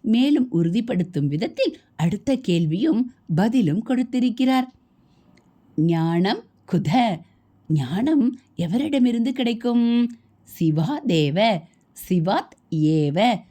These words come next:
சிவனிடமிருந்துதான். ஞானாச்சாரிய அவதாரம் பரமசிவனுடையதாகத்தான் இருக்க வேண்டுமென்று தெளிவாகிவிட்டதல்லவா? மொத்தத்தில் விஷயம் என்னவென்றால், பரமாத்மாவின் சங்கல்பப்படி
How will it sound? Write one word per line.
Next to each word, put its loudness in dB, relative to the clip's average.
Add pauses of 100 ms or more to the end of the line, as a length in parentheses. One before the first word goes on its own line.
(260)
சிவனிடமிருந்துதான். 2 (800)
ஞானாச்சாரிய 0
அவதாரம் 0 (1300)
பரமசிவனுடையதாகத்தான் 0 (280)
இருக்க 0
வேண்டுமென்று 0 (240)
தெளிவாகிவிட்டதல்லவா? 2 (260)
மொத்தத்தில் -2 (140)
விஷயம் -2
என்னவென்றால், 0 (220)
பரமாத்மாவின் -4 (260)
சங்கல்பப்படி -2